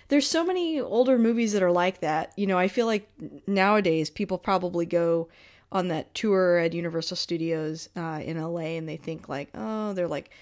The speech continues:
"Here's where we filmed this and that." And, you know, young people might be like, "Mm, maybe this is just, like, rebuilt and they're just, like, telling me that." But it's like, no, I mean, a lot of movies were shot, like, on these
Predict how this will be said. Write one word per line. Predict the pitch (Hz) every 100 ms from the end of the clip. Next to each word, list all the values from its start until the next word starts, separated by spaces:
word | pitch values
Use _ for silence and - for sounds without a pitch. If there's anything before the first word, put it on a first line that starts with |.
| - _
"Here's | - 202 196
where | 180
we | 180
filmed | - 180
this | 180 180
and | 170
that." | 175 156 - 185
And, | 170 160 - _ _ _
you | 196 202
know, | 190 180
young | 190 208 226
people | 208 190 180
might | 175 170
be | 180
like, | 175 160
"Mm, | 202 208 208 202 196
maybe | 208 208
this | 196 190
is | 180
just, | 170
like, | 165 -
rebuilt | 165 170 214 220 214
and | 202
they're | 175
just, | 165 165
like, | 170 165
telling | 247 233 226
me | 220
that." | 202 190 185
But | 185
it's | 185 220
like, | 190 - - -
no, | 214 320
I | 247 220
mean, | 220 220 208 - - _
a | 196
lot | 196 185 190
of |
movies | 226 202 208 202
were | 190
shot, | 190 180 156 185 -
like, | 160 156 - _ _ _ -
on | 156 160
these | 160 160